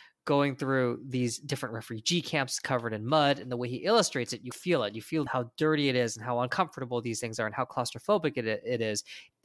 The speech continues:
Is that, you know, a realistic depiction? Is that the most,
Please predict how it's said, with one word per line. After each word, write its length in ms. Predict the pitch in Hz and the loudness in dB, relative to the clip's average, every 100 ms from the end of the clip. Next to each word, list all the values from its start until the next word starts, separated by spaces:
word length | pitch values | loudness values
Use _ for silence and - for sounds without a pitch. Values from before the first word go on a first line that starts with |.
| - | -4
Is 100 | 147 | 2
that, 300 | 170 151 - _ _ _ _ _ _ - | 4 2 -2 _ _ _ _ _ _ -6
you 100 | 143 | 0
know, 160 | 120 - | 0 0
a 80 | 131 | -2
realistic 840 | 127 139 143 139 123 135 120 - - - - - - - _ _ _ _ _ _ _ _ 156 | 0 2 2 2 0 0 0 -2 -20 -20 -20 -20 -20 -20 _ _ _ _ _ _ _ _ -6
depiction? 600 | 139 151 156 - 190 175 | -2 0 0 0 2 2
Is 120 | 139 | 2
that 260 | 131 131 120 | 2 0 -2
the 60 | 123 | -2
most, 220 | 123 | -2